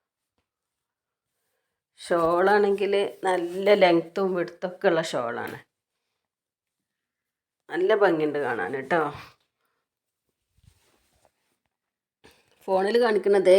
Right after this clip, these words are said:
കളർ തന്നെയാണ് ട്ടോ. ഡാർക്ക് ബ്ലൂ ആണ്. പാൻറ് വന്നിട്ടുള്ളത് പ്രിൻ്റാണ് ട്ടോ. പാൻറ് പ്രിൻ്റിലാണ് വന്നിട്ടുള്ളത്. രണ്ട് ഭാഗവും ഇലാസ്റ്റിക്കായിട്ട് പ്രിൻ്റിലാണ്.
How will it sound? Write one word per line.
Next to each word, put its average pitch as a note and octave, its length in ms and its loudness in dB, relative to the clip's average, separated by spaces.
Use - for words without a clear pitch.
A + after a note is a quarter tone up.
കളർ E3 260 6
തന്നെയാണ് D3+ 360 0
ട്ടോ. B2+ 100 -2
ഡാർക്ക് E3+ 520 0
ബ്ലൂ C#3+ 140 0
ആണ്. B2 180 -4
പാൻറ് F#3 380 0
വന്നിട്ടുള്ളത് F3 420 0
പ്രിൻ്റാണ് D#3 540 4
ട്ടോ. C#3 100 -4
പാൻറ് E3+ 400 -4
പ്രിൻ്റിലാണ് D#3+ 580 2
വന്നിട്ടുള്ളത്. C3 540 -4
രണ്ട് D#3 320 -2
ഭാഗവും E3 300 4
ഇലാസ്റ്റിക്കായിട്ട് D3+ 760 -2
പ്രിൻ്റിലാണ്. D3 600 -4